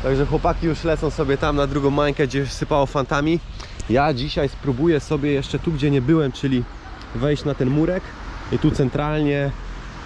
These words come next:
pod wiaduktem porzucać. Zobaczymy, co z tego będzie. Ostatnio był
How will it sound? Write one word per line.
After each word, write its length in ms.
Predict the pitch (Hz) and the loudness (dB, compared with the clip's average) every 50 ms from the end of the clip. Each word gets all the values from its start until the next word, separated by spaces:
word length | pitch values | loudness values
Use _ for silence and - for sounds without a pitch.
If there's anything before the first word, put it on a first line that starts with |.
| - | 0
pod 140 | - 143 131 | 2 2 2
wiaduktem 420 | 120 135 127 135 123 - - 127 120 | 4 2 2 2 2 2 2 0 0
porzucać. 440 | 127 123 120 - - 160 135 139 | 2 0 0 0 0 0 0 0
Zobaczymy, 360 | 131 135 123 - - 131 131 120 | 0 0 0 0 2 2 2 2
co 100 | - 123 | 0 0
z 60 | - | -2
tego 200 | - 127 117 120 | 0 2 2 4
będzie. 340 | 135 135 135 127 135 160 143 - - - - | 4 4 4 4 2 0 0 -2 -6 -8 -6
Ostatnio 400 | - 120 - 151 151 - 165 147 | -6 -2 0 0 0 0 0 0
był 220 | 127 143 139 131 | 2 2 2 2